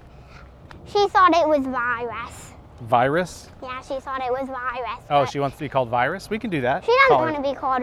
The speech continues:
Speaker 2: Oh, she
Speaker 1: virus.
Speaker 2: doesn't wanna be called Virus. Okay.
Speaker 1: Neither Iris, because Iris sounds like virus.
Speaker 2: Oh, well, that's true. Iris does sound like virus.
Speaker 1: It just sounds like it has an I in the beginning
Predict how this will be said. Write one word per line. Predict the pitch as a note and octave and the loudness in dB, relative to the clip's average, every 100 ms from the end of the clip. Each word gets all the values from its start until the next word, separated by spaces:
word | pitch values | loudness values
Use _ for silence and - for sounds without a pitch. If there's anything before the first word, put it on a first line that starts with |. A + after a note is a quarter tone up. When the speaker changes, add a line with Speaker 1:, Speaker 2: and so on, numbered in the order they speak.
| C4 | 2
Speaker 2:
Oh, | D#3+ | 2
she | - | 2
Speaker 1:
virus. | E3 | 4
Speaker 2:
doesn't | D#3+ F3+ F#3+ | 4 4 0
wanna | D3+ C3 | -4 -4
be | A#2 | -6
called | - A2 G#2+ | -4 -4 -2
Virus. | A2 G2 F#2 - - - - - - - - - - - - | -4 -4 -8 -14 -18 -20 -20 -18 -18 -18 -18 -18 -16 -10 -2
Okay. | C#3+ - E4 | -2 0 4
Speaker 1:
Neither | G#4 A#4+ A4+ D#4 | 6 4 2 4
Iris, | D#4 D4+ D#4+ D4 | 4 4 2 -2
because | D4+ C#4+ C#4 - | -4 -4 -4 0
Iris | C4+ C#4 C#4+ C#4+ | 2 4 4 0
sounds | - C#4+ C4 C4 | -4 -6 -4 -4
like | C4 C4 | -6 -6
virus. | - C4 B3+ C4 C#4+ F#4+ - - - - - - | -2 0 0 2 0 0 -8 -18 -18 -18 -12 -2
Speaker 2:
Oh, | C#3 C3 | 0 2
well, | D3+ F3+ | 2 2
that's | A3+ - | 0 -4
true. | - B3 F#3+ | -6 -2 0
Iris | - D#3+ F#3 F#3 | 0 0 -2 -6
does | - E3+ E3 | -4 -4 -4
sound | D#3 E3 | -4 -2
like | E3 E3+ | -2 2
virus. | E3 F#3 A#2 A#2+ - - - - - - - - - - - - - - - - - - - - - - - - - - - - - | 4 4 2 -2 -8 -10 -10 -10 -10 -10 -12 -12 -12 -10 -10 -10 -10 -10 -10 -10 -10 -10 -10 -10 -10 -10 -12 -12 -14 -14 -14 -6 0
Speaker 1:
It | E4+ | 2
just | A4 - | 0 0
sounds | G#4+ G#4 F#4+ | 0 2 2
like | G4 F#4+ | 2 2
it | F#4+ E4+ | 0 2
has | F4+ E4+ D#4+ | 4 4 4
an | D4+ D4+ | -2 -2
I | C#4 D4 D4+ E4 | 0 2 2 0
in | E4 | -2
the | C#4 C#4 | -2 -4
beginning | C#4 C#4 D4 E4 | -2 -2 -2 -4